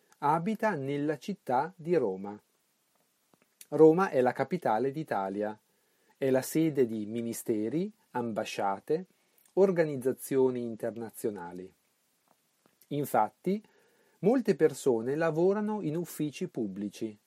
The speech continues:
I prodotti agricoli tipici sono i carciofi, gli asparagi, le pesche, i kiwi. Le pecore sono allevate soprattutto per il loro latte,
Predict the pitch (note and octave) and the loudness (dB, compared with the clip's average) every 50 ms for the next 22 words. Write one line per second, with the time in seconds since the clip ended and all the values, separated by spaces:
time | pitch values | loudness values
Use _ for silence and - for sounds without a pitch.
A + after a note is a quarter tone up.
0 | _ _ _ _ _ _ _ _ _ _ _ _ _ _ _ _ _ _ _ _ | _ _ _ _ _ _ _ _ _ _ _ _ _ _ _ _ _ _ _ _
1 | - D#3 C#3+ - C#3+ C#3+ C#3+ F#3 B3 C#4+ - _ - D3+ A#2+ A#2 A2+ B2 C3+ D#3 | -4 -4 -2 0 2 2 4 4 2 2 0 _ 2 4 4 4 4 2 0 0
2 | D3+ - - C3 A#2+ A2+ G#2 - - - G3 G3 D3 - - A2 - - - B2+ | 0 0 0 0 0 0 -2 -6 -6 -6 -4 -4 -4 -6 -10 -14 -14 -10 -8 -6
3 | D3 F3 F3+ - - - C3 B2 A#2+ A#2+ A#2+ A#2+ A#2 A#2 G#2+ _ _ _ _ _ | -6 -6 -8 -6 0 2 2 2 2 0 -2 -4 -4 -6 -8 _ _ _ _ _
4 | _ _ _ - - A2+ - B2+ A#2 G#2 - - - A2+ G2+ G2+ - - E3+ F#3+ | _ _ _ -10 -8 -6 -2 -2 -4 -4 -4 -2 -2 0 0 -2 -4 -4 -6 -4
5 | A3+ A#3+ _ _ _ _ _ _ _ _ - A2+ B2+ C3+ B2 - - - - A2+ | -6 -6 _ _ _ _ _ _ _ _ -6 -2 0 0 0 0 -4 0 2 2
6 | G#2+ G2+ G2+ A2+ B2 B2 A#2+ C3+ E3+ G3 G#3 - _ _ _ _ _ _ - A#2+ | 2 2 2 0 0 0 0 0 -2 -4 -4 -6 _ _ _ _ _ _ -4 0
7 | C3+ D#3+ D#3+ - B2+ A#2+ A#2 A2+ - - - F3+ G3 A3 A#3 _ _ _ _ _ | 2 2 2 2 2 2 2 0 -4 -4 -2 -2 -2 -2 -4 _ _ _ _ _
8 | _ _ _ - G#3+ F#3+ - - B2 G#2+ G2+ F#2 F#2 F#2+ G2 G2+ G2+ _ _ _ | _ _ _ -6 -6 -6 -6 -6 -6 -4 -4 -4 -6 -8 -8 -10 -10 _ _ _
9 | _ _ _ _ _ _ _ _ _ _ _ _ _ _ _ _ _ _ _ _ | _ _ _ _ _ _ _ _ _ _ _ _ _ _ _ _ _ _ _ _
10 | _ _ _ _ _ - _ - D3+ F3 F3+ - G#3+ G#3+ G#3+ G3+ - A#3+ B3 B3 | _ _ _ _ _ -20 _ 2 4 6 6 6 4 2 2 4 4 4 4 4
11 | A#3 G#3 - - - D3 C3 B2+ B2 B2+ C3+ D3 D3+ D3+ C#3 C#3 A#2 A2 G#2 G#2+ | 4 2 2 4 4 4 4 4 2 2 2 2 2 2 2 4 2 2 2 0
12 | - B2+ G#2+ - - D3+ - E3 E3 D#3 - _ - A3 A3+ G#3+ - _ - A#3 | -2 -4 -4 -4 -4 -4 -2 -2 -2 -2 -4 _ -6 -4 -4 -6 -6 _ -6 -6
13 | G3 - F#3+ F#3+ F#3+ F3+ D#3 C3+ B2+ C3 C3+ D#3 D#3+ D3 G#2+ F2+ - - - - | -4 -2 -2 0 0 0 2 4 4 4 4 4 2 2 0 -2 -4 -10 -14 -8
14 | - G#2+ G#2+ | -6 -6 -6